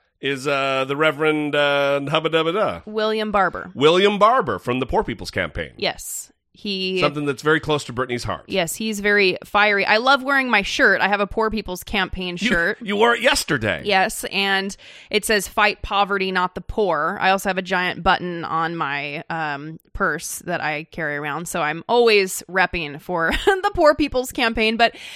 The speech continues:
Speaker 2: it's funny to walk around here in Orange County. Like, I was at Trader Joe's, and sometimes pe-, I catch people staring, like, trying to read the shirt, you know? So it's good. Hopefully
Speaker 1: They're
Speaker 2: they'll
Speaker 1: not just staring at the tits.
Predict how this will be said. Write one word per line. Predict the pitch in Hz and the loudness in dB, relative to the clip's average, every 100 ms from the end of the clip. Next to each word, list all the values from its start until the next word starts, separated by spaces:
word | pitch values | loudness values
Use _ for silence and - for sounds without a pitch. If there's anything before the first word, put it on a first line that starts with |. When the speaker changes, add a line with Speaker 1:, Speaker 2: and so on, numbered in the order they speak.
| - - | -8 -2
Speaker 2:
it's | 285 | 0
funny | - 381 440 | 2 2 4
to | |
walk | 277 233 233 | 6 6 6
around | 233 214 233 240 | 4 4 4 4
here | 208 175 160 165 190 | 0 -2 0 0 -2
in | - 190 | -4 -4
Orange | 185 185 | -2 -4
County. | - 185 185 | -4 -4 -4
Like, | 170 170 - | -2 -2 0
I | 185 | 0
was | 185 | 0
at | 185 | -4
Trader | - 190 180 | -4 -2 -2
Joe's, | 170 180 165 170 - | 0 0 0 -2 -6
and | - 175 156 147 175 - _ _ _ _ _ | -6 -4 -2 -4 -8 -12 _ _ _ _ _
sometimes | - 262 269 247 | -4 0 2 2
pe-, | 226 - | 0 -2
I | 208 | 0
catch | 208 226 - | 2 -2 -2
people | 214 190 | -8 -6
staring, | 185 - 196 185 190 196 | -6 -2 0 0 0 -4
like, | 180 | -6
trying | - 180 180 | -4 -4 -2
to | 175 | -4
read | 170 175 | -4 -6
the | 160 | -8
shirt, | - 160 190 - | -6 -2 -2 -2
you | 214 | -2
know? | 202 220 | 0 0
So | - | -2
it's | 320 - | -4 0
good. | 427 170 156 196 - | 2 2 0 -10 -6
Hopefully | 226 220 214 | -6 -2 0
Speaker 1:
They're | 196 | 4
Speaker 2:
they'll | 170 | 6
Speaker 1:
not | 151 | 4
just | 139 127 | 0 -4
staring | - 135 | 0 2
at | 123 | 0
the | 107 | -4
tits. | - 127 117 - - | -2 -2 -2 -10 -16